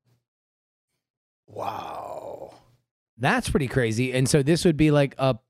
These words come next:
Speaker 2: plug-in for a Zoom or a Skype or something?
Speaker 1: I, I, I, I think eventually it'd get there. In the short term,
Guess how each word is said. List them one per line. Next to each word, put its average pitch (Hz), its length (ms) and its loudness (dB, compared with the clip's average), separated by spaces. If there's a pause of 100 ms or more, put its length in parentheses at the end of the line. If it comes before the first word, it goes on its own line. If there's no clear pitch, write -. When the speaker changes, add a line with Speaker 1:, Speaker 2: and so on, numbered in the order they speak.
(200)
Speaker 2:
plug-in 131 580 2
for 131 220 2
a 123 80 2
Zoom 123 380 2
or 117 80 2
a 113 40 2
Skype 131 380 -2
or 147 60 -4
something? 190 560 -2 (400)
Speaker 1:
I, 185 260 4
I, 135 80 -8 (320)
I, 170 400 2
I 180 80 2
think 247 240 -2
eventually 196 920 -2
it'd 175 200 0
get 208 160 -2
there. 190 160 0
In 170 80 2
the 120 100 -4
short 226 300 2
term, 123 520 -2